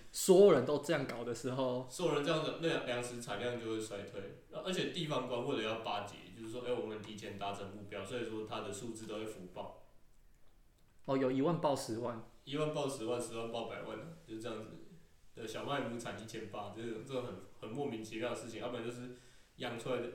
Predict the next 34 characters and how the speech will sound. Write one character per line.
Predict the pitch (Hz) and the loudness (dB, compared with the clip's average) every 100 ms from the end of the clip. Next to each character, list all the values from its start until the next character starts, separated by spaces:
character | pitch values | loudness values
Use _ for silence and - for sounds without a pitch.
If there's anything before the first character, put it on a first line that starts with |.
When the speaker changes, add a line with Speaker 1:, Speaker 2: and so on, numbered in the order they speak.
| - | -6
Speaker 2:
养 | 117 113 | -6 -4
出 | 131 | -2
来 | 113 | 0
的 | 110 107 | -2 -2
猪 | 127 113 | -6 -6
跟 | 117 107 | -6 -4
大 | 101 110 | -4 -4
象 | 120 104 | -6 -6
一 | |
样 | 107 107 | -8 -6
大， | 104 101 101 | -6 -6 -8
杀 | - 101 | -6 -4
一 | 123 | -4
只 | 120 | -6
可 | 104 110 | -8 -6
以 | 101 | -6
比 | 101 95 - | -8 -12 -10
全 | 107 101 | -8 -8
村 | 107 104 | -6 -8
吃 | - | -8
三 | 110 107 104 | -8 -8 -8
年。 | - - - - - | -10 -12 -16 -20 -4
这， | 175 165 | 0 2
这 | 160 | 2
种 | 117 | -2
很 | 110 117 | -2 -6
诡 | - 104 | -4 -2
异 | 131 113 | 0 -2
的 | |
故 | - 110 | -4 -8
事。 | 104 110 - - - - - - - - | -8 -12 -14 -18 -20 -20 -20 -20 -18 0
Speaker 1:
那 | 226 226 | 4 8
他 | 220 | 10
们 | 185 165 | 8 6